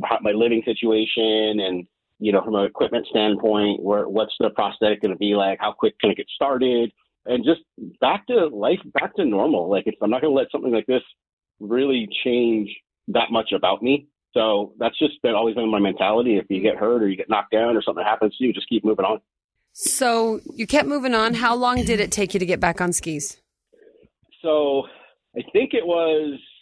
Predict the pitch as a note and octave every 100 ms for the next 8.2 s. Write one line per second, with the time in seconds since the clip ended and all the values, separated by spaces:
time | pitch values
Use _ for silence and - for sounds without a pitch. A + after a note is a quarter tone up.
0 | _ _ _ _ C#3+ C#3 C3+ E3 F3 D#3+
1 | C#3 G#2 C3+ C#3+ C#3 C#3 C3+ B2 A#2+ B2
2 | - - - B2+ B2 A#2+ A#2 A2+ A2+ B2+
3 | A#2 D3 D#3 C3+ - A2+ - A2+ G2+ G#2
4 | G2+ G2 _ _ _ _ - B2+ A#2+ -
5 | C#3+ C#3+ C3+ C3 A#2+ A#2 A#2 A2 G#2+ G2+
6 | G2 G2+ G2+ G2+ G2 G2+ E2+ - D2+ _
7 | _ G#2+ A2+ A#2+ A#2 A#2 A2 G#2+ F#2+ A2
8 | A2+ D3